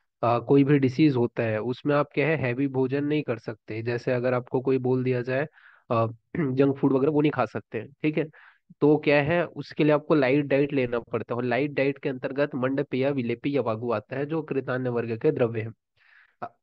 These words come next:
लास्ट क्लास में हमने पेय वगैरह के विषय में बात कर लिया था। इस क्लास में हम लोग बनाए, बात करेंगे विलेपी बनाने की विधि के विषय में।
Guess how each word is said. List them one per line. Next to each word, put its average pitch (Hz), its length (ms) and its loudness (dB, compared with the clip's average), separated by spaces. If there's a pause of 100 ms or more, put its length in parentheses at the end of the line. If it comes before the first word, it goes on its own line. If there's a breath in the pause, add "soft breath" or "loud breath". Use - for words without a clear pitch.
लास्ट 147 320 0
क्लास 165 300 0
में 165 80 -2
हमने 170 160 -2
पेय 143 280 2
वगैरह 147 280 0
के 151 100 -4
विषय 147 220 -4
में 143 80 -4
बात 139 240 0
कर 156 80 0
लिया 135 180 0
था। 190 260 -6
इस 139 220 -4
क्लास 143 320 2
में 151 80 6
हम 147 100 4
लोग 143 200 0
बनाए, 135 360 0
बात 127 300 -2
करेंगे 143 260 2
विलेपी 135 500 2
बनाने 127 360 -4
की 151 120 -4
विधि 123 240 -6
के 120 100 -6
विषय 117 240 -6
में। 117 160 -6